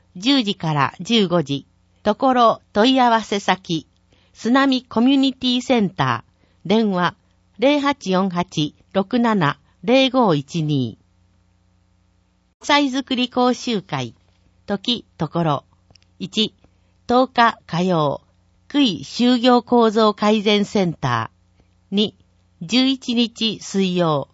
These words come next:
本郷障害学習センター。いずれも十三時三十分から十五時三十分。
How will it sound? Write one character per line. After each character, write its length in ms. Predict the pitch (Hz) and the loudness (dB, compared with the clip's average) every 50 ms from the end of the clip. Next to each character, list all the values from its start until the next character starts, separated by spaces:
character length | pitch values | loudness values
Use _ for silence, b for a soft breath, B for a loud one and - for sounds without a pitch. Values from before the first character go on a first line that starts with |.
| b b b b b | b b b b b
本 320 | b - 269 285 277 233 | b 0 2 2 2 2
郷 300 | 175 165 156 147 139 143 | 2 4 4 4 4 2
障 280 | - - 233 233 247 247 | 0 0 2 2 2 4
害 220 | 233 247 240 233 | 4 2 2 2
学 240 | 202 208 202 - - | 2 0 -2 -2 -4
習 240 | - - 220 214 202 | -6 -2 -2 -2 -2
セ 160 | - 214 190 | 0 0 0
ン 120 | 175 165 | 0 0
タ 340 | - - 147 120 117 110 - _ _ _ _ _ _ _ _ _ _ _ _ _ _ - | -2 -4 -4 -4 -4 -6 -8 _ _ _ _ _ _ _ _ _ _ _ _ _ _ -8
ー。 60 | - | -6
い 40 | 185 | -2
ず 120 | 196 247 | 0 2
れ 100 | 233 226 | 2 2
も 240 | 220 208 202 196 196 b b b b b b | 2 4 2 2 0 b b b b b b
十 180 | 208 262 294 | 2 2 2
三 260 | 269 - 277 262 247 220 | 4 4 4 4 4 2
時 100 | 170 165 | -2 -4
三 280 | - 220 214 226 220 | -2 0 0 0 0
十 120 | 196 220 226 | 0 -2 -4
分 320 | _ _ - 180 165 160 | _ _ -2 -2 -2 -2
か 180 | 143 - 156 135 | -2 -2 -2 0
ら 180 | 131 123 - - _ - | 0 0 -2 -4 _ -8
十 240 | 180 226 269 247 | -2 0 2 2
五 160 | 226 254 254 233 | 4 4 2 2
時 220 | 160 165 156 - | 2 0 -4 -4
三 320 | - - 165 175 185 180 | -4 -2 0 2 2 0
十 140 | 170 170 170 - _ _ | -2 -4 -6 -8 _ _
分。 260 | - 147 127 123 117 | -4 -4 -4 -4 -6